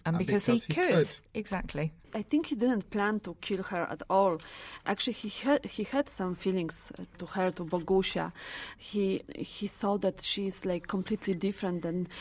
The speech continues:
Speaker 3: his wife, and she made him laugh. She, he was, like, he, he really enjoyed spending time with her. But then she wanted to tell about the relationship to her sister,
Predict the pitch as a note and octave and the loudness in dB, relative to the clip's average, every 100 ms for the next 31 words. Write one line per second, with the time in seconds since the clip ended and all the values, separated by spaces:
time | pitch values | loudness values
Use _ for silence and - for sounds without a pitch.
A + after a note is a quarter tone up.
0 | - - - F#3 F#3 F3+ F#3 D4 - - | -16 -6 -2 0 6 8 8 2 -2 -14
1 | - - - - F#3+ F#3 - - A#3 A3+ | -14 -14 -8 -2 2 2 0 2 2 0
2 | - F#3 F3+ F#3 A3+ A#3 - G3 F#3+ - | 0 0 2 4 2 0 0 0 0 -2
3 | - F#3+ F#3+ - F3+ F3 - - - - | 0 2 2 2 0 0 -6 -10 -8 0
4 | G#3 - - - G3 G#3 G#3 - G3 G3 | 2 0 -4 0 4 6 4 4 2 6
5 | F#3 F#3+ - - F#3 F#3 F#3 G3+ G#3+ G#3 | 6 4 0 -2 0 0 0 4 4 4
6 | E3 - E3+ D3+ - - - - F#3+ E3 | 2 0 0 -2 -6 -12 -10 2 4 4
7 | - A3+ D#4+ F#3+ G3+ - - - - - | 0 4 4 4 2 -2 -12 -6 -2 2
8 | A3+ G#3+ - - G3 G#3+ C#4 C#4 F3 - | 2 2 -2 0 4 6 6 4 0 -6
9 | - - F#3+ - G3+ G3 G3 D#3+ F3+ E3 | -14 -6 -6 0 2 4 4 2 0 2
10 | F3+ F3+ F#3 F#3 F#3 - F3+ G3 - F3+ | 4 4 6 4 4 0 -2 -4 -6 -6
11 | F3+ E3+ - A3 - D#3 | -4 -2 0 0 0 -2